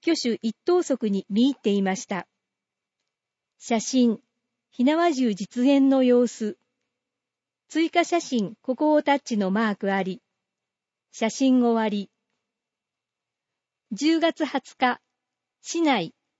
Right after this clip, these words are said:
デポロゲイン城下町。スポーツ感覚で観光を楽しむ周遊イベントに、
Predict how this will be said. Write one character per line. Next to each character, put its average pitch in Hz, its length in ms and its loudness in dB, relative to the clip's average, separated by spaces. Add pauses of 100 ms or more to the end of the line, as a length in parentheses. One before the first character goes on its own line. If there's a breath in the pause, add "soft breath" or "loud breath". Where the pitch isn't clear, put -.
(300)
デ 269 120 -4
ポ 330 180 -2
ロ 320 120 0
ゲ 311 140 -2
イ 285 160 0
ン 262 120 0
城 285 220 -2
下 269 140 -2
町。 208 400 -6 (1160)
ス 254 200 -10
ポ 339 160 0
ー 359 40 2
ツ 349 160 -6
感 370 220 2
覚 262 240 -4
で 185 160 -2
観 277 260 0
光 302 220 0
を 285 160 2
楽 254 260 2
し 277 180 -2
む 208 180 0
周 320 280 -2
遊 320 220 0
イ 294 100 0
ベ 311 180 -2
ン 277 100 0
ト 202 140 -2
に、 196 220 -2